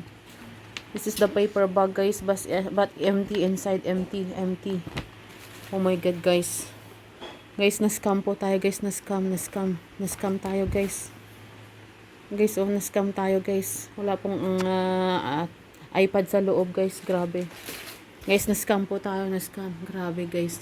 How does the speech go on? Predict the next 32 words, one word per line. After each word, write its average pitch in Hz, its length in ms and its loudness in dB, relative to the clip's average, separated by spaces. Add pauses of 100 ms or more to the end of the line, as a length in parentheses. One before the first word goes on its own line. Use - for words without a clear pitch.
(120)
Nire-report 185 560 4
ko 180 80 4
ito 185 160 4
sa 180 160 2
police, 175 320 2
guys, 165 320 -6
ha? 190 160 -4 (920)
Grabe, 185 400 4
guys. 190 240 6
Wag 202 160 6
po 190 160 4
kayo 196 240 6
maniwala 190 480 4
sa 190 160 0
mga 185 240 2
online 185 320 4
shopping, 180 480 0
guys. 175 160 2
Wag 180 160 2
po - 160 -6
kayo 180 80 2
maniwala 175 400 4
sa 170 160 0
mga 175 160 2
online 160 400 4
shopping 160 480 2 (480)
na 180 80 2
hindi 190 240 6
po 175 240 2
kapanipaniwala 180 960 4
ng 175 160 2
mga 170 320 4